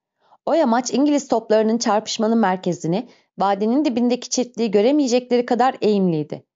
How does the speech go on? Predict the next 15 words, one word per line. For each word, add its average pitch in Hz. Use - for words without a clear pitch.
On 320
sekiz 370
Haziran 190
bin 240
sekiz 254
yüz 214
on 285
beşte 214
yağmurlar 233
bu 202
sarp 311
yamaçta 262
derin 247
çukurlar 233
oluşturmuş, 170